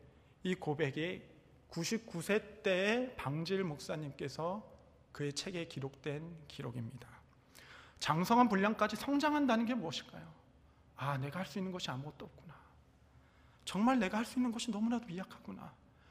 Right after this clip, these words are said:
우는 것이 장기요, 우는 것이 무기인 나는 주 앞에서 어린아이입니다." 말이 많고 적음을 떠나서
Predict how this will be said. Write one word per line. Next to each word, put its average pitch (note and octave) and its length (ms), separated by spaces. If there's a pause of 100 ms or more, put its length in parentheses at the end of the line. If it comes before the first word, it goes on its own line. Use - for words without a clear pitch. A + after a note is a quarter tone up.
(300)
우는 A3 400
것이 G#3+ 260
장기요, F3+ 540
우는 F#3+ 440
것이 F3+ 540 (320)
무기인 E3 840
나는 D3 280
주 D#3 160
앞에서 D3 360
어린아이입니다." C3+ 840 (880)
말이 D3 300
많고 C3 420
적음을 C3 400
떠나서 C3 560